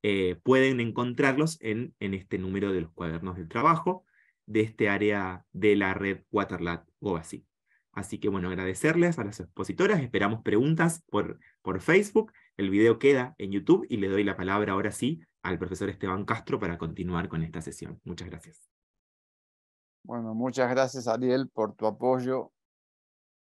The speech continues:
Speaker 2: en coordinar y a las autoras por compartir su trabajo y hacerlo atractivo seguramente a quienes nos escuchen ahora y a los que nos escuchen luego en YouTube. Así que estará en YouTube como una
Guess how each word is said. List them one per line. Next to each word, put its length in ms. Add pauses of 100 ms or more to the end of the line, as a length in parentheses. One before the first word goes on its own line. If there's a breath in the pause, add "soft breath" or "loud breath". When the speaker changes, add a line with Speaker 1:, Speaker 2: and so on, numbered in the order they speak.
(160)
Speaker 2:
en 140
coordinar 600
y 340
a 320 (220)
las 260
autoras 580
por 220 (540)
compartir 600
su 180
trabajo 680 (840)
y 120
hacerlo 440
atractivo 640
seguramente 680
a 80
quienes 220
nos 240
escuchen 800 (580)
ahora 640
y 100
a 60
los 160
que 80
nos 220
escuchen 420
luego 240
en 80
YouTube. 500 (140)
Así 300
que 80
estará 260
en 80
YouTube 480 (460)
como 260
una 340